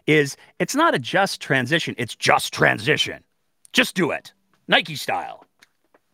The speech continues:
And that's not what it's about at all. So she starts off that, uh, that bit of her speech right there by saying, "We don't need to just transition away from oil and gas. We're never gonna transition away from oil and gas. We're gonna, we're gonna, what we're gonna do is we're gonna decrease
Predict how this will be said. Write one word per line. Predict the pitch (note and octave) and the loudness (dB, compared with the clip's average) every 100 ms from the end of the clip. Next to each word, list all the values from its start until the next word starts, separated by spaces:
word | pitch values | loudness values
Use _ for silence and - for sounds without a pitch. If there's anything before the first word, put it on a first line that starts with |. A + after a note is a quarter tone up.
| _ _ _ _ _ C#3+ | _ _ _ _ _ 0
And | D#3 | 2
that's | E3 | 2
not | E3 D#3+ | -2 -2
what | D3 | -2
it's | C3+ | -2
about | A#2+ A2 G#2 | 0 0 2
at | |
all. | D#3 F3+ - - - - _ | 2 2 -2 -20 -20 -20 _
So | - F#3 | -2 0
she | F3 G3+ | 0 0
starts | D4+ D4+ B3 | 2 0 4
off | B3 E3 _ _ C#3 | 4 4 _ _ 0
that, | E3+ E3+ _ | 0 0 _
uh, | D#3 D3+ D3 C#3 C3+ B2+ D#3 | 4 4 4 2 0 -4 0
that | D3 A#2+ | 0 2
bit | F#3 | 0
of | F#3 | 2
her | D3+ | -2
speech | - - B3+ - | -4 -4 -4 0
right | A#2+ G#2 | -2 0
there | A2+ A2 | -2 0
by | A#2 | 0
saying, | D#3 D3 | 0 0
"We | G#3 | 0
don't | A3 E3+ | 0 -2
need | F#3+ | -4
to | D3+ | -6
just | A2+ C3 C3 | 0 0 0
transition | - C3 A2 A2 B2 A2+ | -2 -2 -2 -2 -2 -2
away | G2+ G#2 | 0 0
from | G2+ A2 | 0 -2
oil | G#2+ G#2 | -2 0
and | G2+ | 0
gas. | A2+ A2+ | 0 0
We're | C#3 | 0
never | C#3 C3 E3+ D#3+ | 0 2 2 2
gonna | B2+ A#2 | 0 -2
transition | - B2+ A#2+ G#2+ A#2 A#2 | -4 0 0 -2 -6 -4
away | G#2+ G#2 G#2 | -2 0 0
from | - G#2 | -2 -4
oil | G#2 G#2+ | 0 0
and | G2+ | -2
gas. | G#2+ G#2+ G2+ - - - - | 0 0 -2 -10 -18 -16 0
We're | D3+ | 2
gonna, | D3 B2 - - | 2 0 -4 -6
we're | D3 E3+ | 2 2
gonna, | F3+ | 2
what | F#3 | 0
we're | D#3+ | 2
gonna | D3+ | 2
do | B2 F3+ G3 B2+ - _ - | 2 4 4 2 -6 _ -8
is | C3 | -2
we're | C#3 | 2
gonna | C3 | 2
decrease | A2+ D#3 - D3+ A#2+ | 0 -6 0 0 0